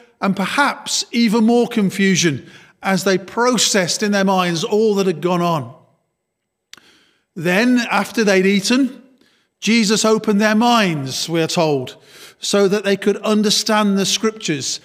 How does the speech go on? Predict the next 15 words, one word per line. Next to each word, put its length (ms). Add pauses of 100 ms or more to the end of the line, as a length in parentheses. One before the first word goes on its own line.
(320)
And 220
with 160
their 220
minds 720
open 560
during 420
this 220
post-resurrection 1600
appearance 640
of 100
Jesus, 680 (1000)
when 140
he 40
reminds 640
them 300